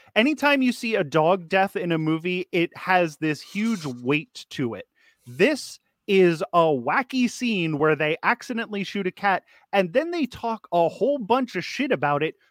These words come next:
to the cat's owner later. I do not want to talk about this. It is played off as a joke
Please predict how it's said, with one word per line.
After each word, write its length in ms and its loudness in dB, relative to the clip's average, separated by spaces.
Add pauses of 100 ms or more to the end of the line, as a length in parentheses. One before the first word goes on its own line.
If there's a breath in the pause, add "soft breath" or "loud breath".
(160)
to 260 0
the 120 -4
cat's 500 -6
owner 480 0 (220)
later. 640 -2 (380)
I 160 2 (260)
do 400 2 (140)
not 680 -2 (120)
want 380 -2 (100)
to 160 -6
talk 500 -2
about 440 2
this. 460 -2
It 260 -2
is 220 -2
played 400 -2
off 240 0
as 140 -4
a 60 -4
joke 440 0